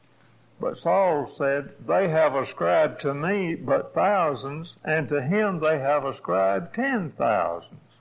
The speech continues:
And what more can he have but the kingdom?" And he eyed him from that day and forward.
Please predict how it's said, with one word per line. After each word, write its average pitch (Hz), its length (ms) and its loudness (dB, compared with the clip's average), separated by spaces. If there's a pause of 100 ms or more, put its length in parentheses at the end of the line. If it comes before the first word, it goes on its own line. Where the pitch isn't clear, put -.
(100)
And 139 200 -4
what 190 260 2
more 202 300 2
can 185 340 -2
he 190 200 -2
have 185 540 0
but 156 260 -2
the - 60 -20
kingdom?" 226 680 0 (4000)
And 110 200 -6
he 117 160 -2
eyed 120 300 4
him 98 180 -6
from 98 240 -8
that 107 260 -4
day 104 220 -2
and 95 100 -10
forward. 120 480 -2